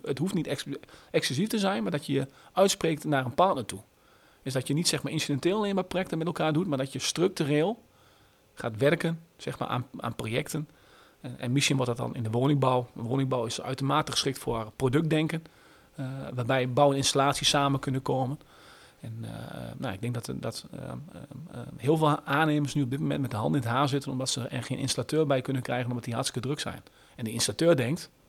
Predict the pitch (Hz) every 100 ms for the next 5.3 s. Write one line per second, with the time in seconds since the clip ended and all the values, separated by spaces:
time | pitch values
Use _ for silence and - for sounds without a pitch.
0 | _ - - 127 127 98 98 101 143 -
1 | _ _ - - - - 175 160 110 110
2 | - _ _ _ _ _ _ - 110 -
3 | - - 131 156 156 139 110 123 - 127
4 | - 123 120 113 - - 120 117 - _
5 | 156 143